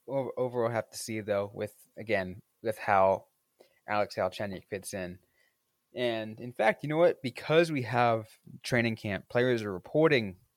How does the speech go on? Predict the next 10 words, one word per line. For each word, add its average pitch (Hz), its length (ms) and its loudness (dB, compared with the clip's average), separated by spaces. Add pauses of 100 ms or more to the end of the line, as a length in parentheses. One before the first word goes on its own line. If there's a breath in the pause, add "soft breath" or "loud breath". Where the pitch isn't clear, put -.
(260)
their 104 60 -16
training 107 260 -6
camp 101 240 -10
today, 98 320 0
so - 140 -10
essentially 98 400 -6
they'll 95 120 -6
just, - 160 -18
you 95 60 -10
know, 85 180 -8